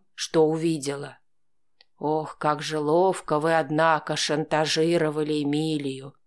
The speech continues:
Мастерство на высоте". Сказав это, он ненадолго замолчал, ожидая реакции Келрика, которой не было.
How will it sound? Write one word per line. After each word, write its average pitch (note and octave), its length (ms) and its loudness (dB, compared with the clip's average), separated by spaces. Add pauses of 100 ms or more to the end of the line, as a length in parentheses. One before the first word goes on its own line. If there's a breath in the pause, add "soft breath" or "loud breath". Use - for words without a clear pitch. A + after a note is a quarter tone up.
(500)
Мастерство D#3 960 0
на D#3+ 140 2
высоте". D#3 960 0 (800)
Сказав D#3+ 640 -2
это, F3 340 0 (320 loud breath)
он A3 220 4
ненадолго F#3+ 680 4
замолчал, E3+ 840 2 (260 loud breath)
ожидая F3 480 2
реакции E3+ 540 2
Келрика, D#3+ 720 0 (380)
которой F3+ 420 0
не F3+ 300 0
было. C#3+ 380 -6